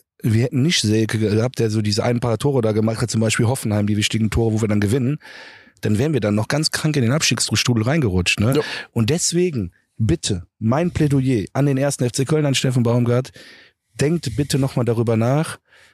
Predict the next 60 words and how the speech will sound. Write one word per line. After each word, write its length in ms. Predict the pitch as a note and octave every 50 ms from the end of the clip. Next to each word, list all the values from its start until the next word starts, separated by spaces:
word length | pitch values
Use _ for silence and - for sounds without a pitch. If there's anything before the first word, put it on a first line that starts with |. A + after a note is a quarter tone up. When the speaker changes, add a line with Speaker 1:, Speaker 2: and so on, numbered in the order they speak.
| _
Speaker 1:
scheißt 560 | - - E2+ - F#2+ C3+ D#3+ F3+ F3+ - - C#3+
auf 100 | D3 -
die 140 | - C3
ersten 260 | C3 B2+ B2 A2+ - A2+
sechs 160 | A2 A2 -
Spieltage 420 | - - A2+ G#2+ - A2 G#2 G#2
von 160 | G2+ - G#2+
mir 120 | G#2+ A2 B2
aus, 100 | A#2+ -
also 180 | - G#2+ G#2
in 200 | A2 G#2+ A#2 G#2+
dem 200 | G2+ B2+ C#3+ D#3+
Sinne, 220 | D3 A#2+ B2 C3 B2
dass 180 | B2 A#2 -
ihr 120 | - A#2+ G#2+
denen 160 | G#2+ A#2+ A2+
einfach 280 | B2 B2+ - B2+ A2+ A2+
wenig 280 | B2+ C3+ C3+ B2+ -
Spielzeit 360 | - - - C#3 - - C3
gibt, 140 | B2 B2+ A2+
bis 140 | - A#2 A2
gar 180 | - B2 A#2+ C#3+
keine. 360 | - - G2+ G2+ A2 C#3 E3 - - - - -
Das 160 | - A#2 - -
meine 160 | A2+ G#2+ G#2+
ich 60 | -
jetzt 160 | A2+ G2+ -
mit 100 | A#2 -
drauf 140 | G2 G2+ F#2+
scheißen. 340 | - G#2 G#2+ A2+ A2+ - C#3
<laughs> 20 |
Ihr 60 | -
sollt 220 | C3+ - C3 A2+ A2+
nicht 240 | B2+ C#3 C3 - - - - - - A#2+
auf 120 | - -
den 100 | A2 A#2
Platz 240 | G#2+ C#3+ C#3 C3+ -
gehen 160 | - E3 -
und 80 | C#3 C3
acht 180 | C#3+ C3 -
null 100 | D#3+ D3
verlieren, 460 | C#3 - - - F3+ D3 F3+ F3 F#3 D#3
bitte. 300 | F3+ F3 - F3+ G3 G#3 - - - - C3+ - -
Nein, 160 | C3+ C#3 C3+
aber 100 | B2 A#2+
du 60 | A#2
weißt, 200 | A#2 C#3 D#3 -
was 80 | D#3 C3+
ich 40 | -
meine. 260 | C3+ D3 F3 F3+ E3
Ihr 180 | D3 D#3+ D#3
wisst, 120 | D#3 D3+ -
was 120 | E3 D3
ich 120 | C#3+ - -
meine. 280 | D3+ D3 D#3 D#3 D#3+
Bitte 400 | D3+ C3 D3 - - F3 F3+ F3+ - - - _ -
schont 320 | - - - D3+ D#3+ F3
den 120 | F3+ F3 F3+
jungen 220 | F3 E3+ E3 E3
Mann. 300 | D#3+ D#3 E3 E3+ F#3 F3+